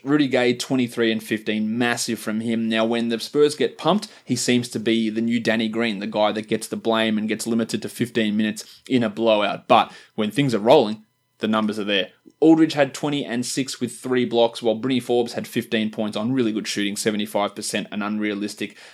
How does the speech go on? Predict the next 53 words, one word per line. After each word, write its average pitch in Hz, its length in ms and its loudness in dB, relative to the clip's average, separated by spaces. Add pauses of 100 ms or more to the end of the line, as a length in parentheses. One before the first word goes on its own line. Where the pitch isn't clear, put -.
(100)
number 107 380 0
for 101 140 -6
him 113 240 -2
to 113 100 -8
continue 104 480 -4
to 101 140 -10
get. 113 380 -2 (1000)
The 135 380 0
last 139 380 2
game 127 280 0 (300)
of 120 260 4
the 117 80 2
night 117 300 2
was 113 380 4
a 107 160 -2
blowout. 107 600 0
It 104 80 -2
was 110 240 -2
the 107 100 -8
Charlotte 113 500 2
Hornets 110 380 -4
beating 120 380 0
the 110 80 0
New 107 100 0
York 104 240 -4
Knicks 107 240 -6
one 123 240 0
nineteen, 110 460 -2
one 107 160 -2
oh 107 60 -4
seven. 110 280 -4
The, 120 100 0
the 123 200 -2
final 139 340 -2
score 107 280 -4
looks 107 180 -6
closer 104 360 -2
than 101 100 -6
it 90 100 -8
was. 104 240 -4
It 107 40 -8
was 104 60 -8
about 107 240 -2
a 107 40 -14
thirty 104 320 -4
point 104 240 -6
margin 104 340 -4
until 101 200 -6
the 101 120 -4
end 101 100 -4
of 104 60 -8
the 104 80 -4
game. 110 300 0